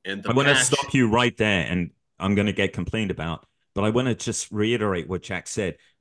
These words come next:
Speaker 2: Twentieth Special Forces Group posted this picture, all
Speaker 1: Yeah.
Speaker 2: right, and took enough time to blur out the pe-, faces, so they looked at it.
Speaker 1: Yeah,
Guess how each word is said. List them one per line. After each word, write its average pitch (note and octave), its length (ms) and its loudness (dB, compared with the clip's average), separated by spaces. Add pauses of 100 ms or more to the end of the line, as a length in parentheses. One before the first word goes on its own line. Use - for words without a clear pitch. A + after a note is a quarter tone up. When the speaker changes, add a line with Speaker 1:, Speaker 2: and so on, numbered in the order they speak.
Speaker 2:
Twentieth B2+ 420 -4
Special A2+ 440 -6
Forces A2+ 600 -6
Group C3+ 440 -4 (400)
posted C3 520 -6
this F#2 200 -8
picture, - 500 -8 (480)
all - 80 -2
Speaker 1:
Yeah. F2+ 60 4
Speaker 2:
right, F#2+ 260 -2 (140)
and A#2 160 -4
took D3+ 160 2
enough D3+ 240 2
time C#3 300 2
to A#2+ 80 -4
blur B2+ 340 4
out D3+ 160 2
the D3+ 80 -4
pe-, E3 160 -2
faces, F2 640 -4
so F#2 420 0 (1120)
they G#2+ 100 2
looked C3 300 0
at F2+ 100 0
it. - 220 -10 (1200)
Speaker 1:
Yeah, B2+ 420 2